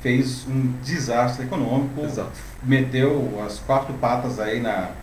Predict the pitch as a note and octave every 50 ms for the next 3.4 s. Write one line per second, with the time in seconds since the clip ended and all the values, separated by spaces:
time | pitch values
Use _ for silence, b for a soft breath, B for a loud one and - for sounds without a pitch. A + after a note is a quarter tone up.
0 | B B B B B B B B B - - G2+ G#2 G2 F#2+ F#2+ F#2 F#2+ A2 A#2+
1 | B2 - - - B2 A2 A#2+ C#3 - - - A#2+ F#2+ F#2 F#2+ G2 G2+ A2+ B2+ B2+
2 | B2 G#2 G#2 G2+ G2 F#2 F2+ F2+ F#2 F2+ F2+ F2+ - B2 B2 A#2+ A#2 - G2+ G#2+
3 | A2 A#2+ C3+ C#3 C#3+ C#3 C3 A#2